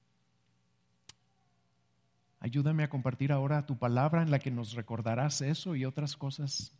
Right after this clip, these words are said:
otras muchas cosas hermosas en este libro que hoy terminamos. Úngeme con tu espíritu y permíteme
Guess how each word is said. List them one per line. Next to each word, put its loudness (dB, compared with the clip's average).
otras -6
muchas -2
cosas -6
hermosas -4
en -2
este 0
libro 6
que -2
hoy 0
terminamos. 0
Úngeme 2
con -4
tu -4
espíritu 0
y -2
permíteme 0